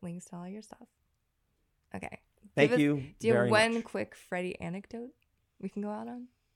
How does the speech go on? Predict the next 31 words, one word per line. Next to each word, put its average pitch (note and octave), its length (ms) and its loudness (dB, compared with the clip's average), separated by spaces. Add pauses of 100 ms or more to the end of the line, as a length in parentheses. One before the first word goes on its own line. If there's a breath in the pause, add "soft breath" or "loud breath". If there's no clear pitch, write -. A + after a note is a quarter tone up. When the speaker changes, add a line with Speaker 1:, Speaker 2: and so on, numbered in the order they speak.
(800)
Speaker 2:
Um, C3+ 760 4 (1120 loud breath)
Speaker 1:
We F#3 60 -12
gotta F#3+ 160 -2
leave F#3 240 -2
on E3+ 100 -2
a E3 60 -6
Freddie D#3+ 300 -6
note. E2+ 240 -8 (920)
Speaker 2:
Okay. F3 480 6 (440)
The C#3+ 180 4
reason F3 500 4
I C#3+ 160 2
do C#3+ 180 0
the C3+ 80 2
World B2+ 240 4
Is A2+ 100 -6
Wrong A#2 240 0
podcast A2+ 720 -4
is A2+ 100 -6
Speaker 1:
Okay. - 20 -10
Speaker 2:
because G2+ 360 -2
the A#2+ 140 0
last B2 560 2
time C3+ 460 -2
I C3+ 100 -2
was A2+ 200 -2
hanging B2 400 0
out A2 360 -4
with G#2 340 -2 (600)
Robert A2 320 0
Englund, A#2 400 -4